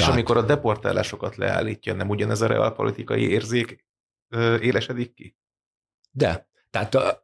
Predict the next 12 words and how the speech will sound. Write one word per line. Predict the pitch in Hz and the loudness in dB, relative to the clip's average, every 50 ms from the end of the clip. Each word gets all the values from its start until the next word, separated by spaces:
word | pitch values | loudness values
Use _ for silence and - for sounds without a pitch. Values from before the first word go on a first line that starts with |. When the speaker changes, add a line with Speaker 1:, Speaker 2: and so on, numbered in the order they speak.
| _ - | _ -4
Speaker 2:
a | - 98 107 98 90 | 2 2 2 4 2
stratégiája, | - - - 156 156 - - 135 123 110 110 110 95 92 85 80 82 85 76 - - _ _ _ _ _ | 0 2 2 0 0 4 4 4 4 6 4 4 6 4 4 4 4 4 2 0 -2 _ _ _ _ _
hogy | - 95 90 | -4 -2 0
a | 87 | 2
német | 95 110 131 147 113 95 - | 4 4 4 4 4 2 2
megszállásnak | 110 120 131 - - - 110 98 92 92 90 - - 87 82 | 2 0 2 2 2 2 4 4 2 2 0 -2 -6 -6 -2
legyen | - 101 113 113 90 82 80 82 | 2 4 6 6 6 6 4 4
vége, | 80 82 85 87 92 107 123 156 160 - - - - - _ _ _ | 4 4 4 4 6 4 4 4 2 -2 -8 -16 -20 -20 _ _ _
az, | - 110 110 110 101 101 | -4 -2 -2 0 2 4
ö, | 107 101 95 95 - - - | 6 6 6 6 4 0 -6
június | - 147 123 131 143 147 139 127 120 110 101 90 82 - - - - - _ | -4 0 4 6 6 8 8 8 8 6 6 4 2 -2 -6 -6 -8 -14 _
folyamán | - - - 117 113 123 143 147 143 151 160 160 165 165 - - | -10 0 2 4 6 6 6 6 4 4 4 4 2 2 -2 -8